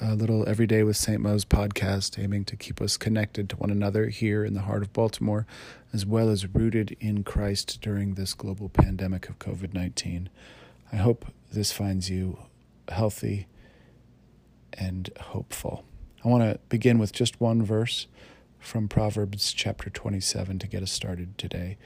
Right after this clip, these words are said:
This is Proverbs chapter twenty-seven, verse one in the N L T. "Don't brag about tomorrow, since you don't know what the day will bring." Uh, Saint Mose is a church plant. We're about three years in, many of you will know, and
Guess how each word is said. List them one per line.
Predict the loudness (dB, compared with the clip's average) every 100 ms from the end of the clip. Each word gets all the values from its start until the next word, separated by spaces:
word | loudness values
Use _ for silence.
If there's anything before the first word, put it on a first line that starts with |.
| -20 -20 -20 -10
This | -4 -4
is | 0
Proverbs | 4 6 4 2 -2
chapter | 0 -2 -2
twenty-seven, | -4 -2 -2 -2 -2 -2
verse | -2 -2 -2
one | -2 -2
in | 0
the | -2 -4
N | -6
L | -6 -6
T. | -8 -8 -8 -12 -20 -20 _ 2
"Don't | 4 4 2 -8 -12 -8
brag | -2 2 2 0 -4 -10 -20 -20 -20 _ -8
about | -4 -4 -4
tomorrow, | -6 -4 -4 -6 -8 -12 -20 -20 -20 -12
since | 0 0 2
you | 0
don't | 0 0 0
know | 0
what | -2
the | -4
day | -4 -4
will | -4
bring." | -4 -4 -6 -10 -16 -20 -20 -20 -20 -20 -20 _ -20 -18 -18 -18 -20 -20 -20 -20 -20 -20 -18 -6
Uh, | -2 2
Saint | 4 6
Mose | 6 4
is | 4
a | 2
church | 4 2 4
plant. | 2 2 2
We're | 0
about | 0 0
three | 0 2
years | 4 6 4 2
in, | 2 2
many | 2 2 2
of | 2
you | 2
will | 2
know, | 2 2 0
and | 0